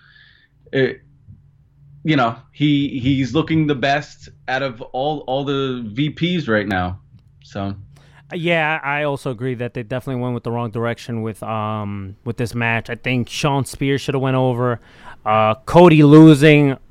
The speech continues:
Speaker 2: would do nothing to him regardless.
Speaker 1: Exactly.
Speaker 2: Um, Shawn Spears needed the win. Uh, we were kind of, uh, you speculated M J F turning. They definitely did tease something, so I think they're gonna try to,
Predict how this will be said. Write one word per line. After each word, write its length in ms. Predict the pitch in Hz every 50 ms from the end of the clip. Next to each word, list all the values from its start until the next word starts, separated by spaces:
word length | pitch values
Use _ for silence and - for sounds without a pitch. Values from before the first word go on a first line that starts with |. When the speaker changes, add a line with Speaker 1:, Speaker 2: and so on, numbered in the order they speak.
| - _ _ _ _ - - -
Speaker 2:
would 240 | 113 127 139 127
do 120 | 113 139 131
nothing 360 | 131 135 135 127 - 139 127
to 60 | 131 120
him 240 | 131 127 123 117
regardless. 800 | 113 104 104 127 127 127 131 127 123 123 120 117 - - - _ _ _ _ _ - - - - - -
Speaker 1:
Exactly. 420 | 104 104 101 113 113 110 113 120
Speaker 2:
Um, 140 | 120 - 95
Shawn 400 | 92 95 - 175 165 151 165 156
Spears 360 | - - 147 147 139 139 117
needed 240 | 123 135 127 131 123
the 80 | 123 120
win. 520 | 113 131 151 156 147 143 143 143 143 143 - _ -
Uh, 600 | 127 123 120 120 120 120 120 120 117 113 113 107 - _ _ _ _ _ _ _ -
we 100 | 147 156
were 140 | 151 156 -
kind 360 | - - 160 190 196 196 196
of, 200 | 190 185 175 165
uh, 260 | 160 151 147 143 139 135
you 180 | 131 160 185
speculated 840 | - - - - - 185 170 165 - 170 156 160 165 151 151 151 -
M 180 | 139 156 156 147
J 220 | 139 147 143 143
F 340 | 147 151 143 131 - - _ _
turning. 580 | - 170 165 165 165 165 160 156 151 143 127
They 140 | 117 139 131
definitely 400 | 127 117 156 165 - 190 160 143
did 240 | 131 156 156 - -
tease 260 | - - 175 180 170
something, 380 | - - 185 180 156 - 170 147
so 120 | - 147
I 40 | 135
think 220 | - - 147 139
they're 100 | 143 147
gonna 120 | 139 143 135
try 220 | - - 156 147
to, 220 | 139 135 127 120